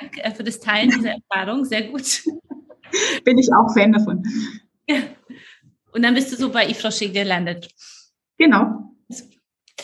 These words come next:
Speaker 1: Du bist, äh, für den, äh, C S R, also Corporate Social Responsibility, zuständig. Wie sieht denn eigentlich dein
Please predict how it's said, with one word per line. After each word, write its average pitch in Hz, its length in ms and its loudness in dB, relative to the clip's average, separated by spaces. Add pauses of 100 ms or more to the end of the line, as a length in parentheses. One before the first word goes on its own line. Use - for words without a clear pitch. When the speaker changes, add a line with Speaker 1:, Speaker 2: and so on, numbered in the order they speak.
(460)
Speaker 1:
Du 220 160 -8
bist, 247 340 -6
äh, - 180 -4
für 240 200 0
den, 220 360 4
äh, 202 220 -2
C - 240 -2
S 208 320 -4
R, 220 300 2
also 208 180 -4
Corporate 220 420 -6
Social 214 360 -6
Responsibility, 208 800 -4
zuständig. 254 560 0
Wie - 20 -4
sieht 254 200 -2
denn 233 120 2
eigentlich 214 320 0
dein 202 340 0